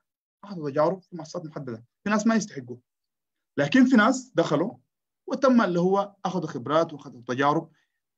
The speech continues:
ثلاثين سنة اشتغلوا. طيب جو ناس الآن جات اللي هو حصل التغيير، دافع، دافع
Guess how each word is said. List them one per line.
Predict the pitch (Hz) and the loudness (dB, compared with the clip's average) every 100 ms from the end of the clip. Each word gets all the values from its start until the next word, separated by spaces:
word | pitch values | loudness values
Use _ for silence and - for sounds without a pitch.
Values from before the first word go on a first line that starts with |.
| _ _ _ - - _ _ _ | _ _ _ -20 -20 _ _ _
ثلاثين | 208 208 269 | 2 4 2
سنة | 254 240 | 2 0
اشتغلوا. | - 185 120 120 - _ _ _ - | 0 -2 -2 -6 -16 _ _ _ -16
طيب | - - _ _ _ _ _ _ _ - | -16 -16 _ _ _ _ _ _ _ -6
جو | 135 233 | 0 4
ناس | 247 233 262 | 6 4 4
الآن | 180 156 202 190 160 | 0 0 0 -2 -8
جات | 139 156 196 214 _ _ - | -4 0 0 -2 _ _ -12
اللي | 110 131 | -8 -6
هو | 147 | -6
حصل | 156 175 | -6 -4
التغيير، | 175 160 139 151 190 - _ _ - - _ _ _ _ _ _ - | -4 -4 -2 0 0 -4 _ _ -20 -20 _ _ _ _ _ _ -4
دافع، | 147 165 160 | -2 -2 -2
دافع | 127 143 139 | -4 -4 -6